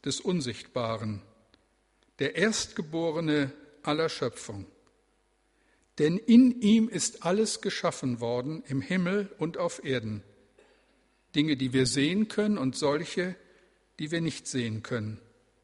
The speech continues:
Throne und Herrschaften und Mächte und Gewalten. Alles ist sowohl durch ihn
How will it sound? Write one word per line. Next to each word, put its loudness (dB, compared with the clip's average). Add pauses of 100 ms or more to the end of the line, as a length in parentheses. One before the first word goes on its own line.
(380)
Throne 2 (360)
und -4
Herrschaften -2
und -10
Mächte -2 (200)
und -8
Gewalten. 0 (520)
Alles 4
ist -2
sowohl 2
durch 0
ihn 6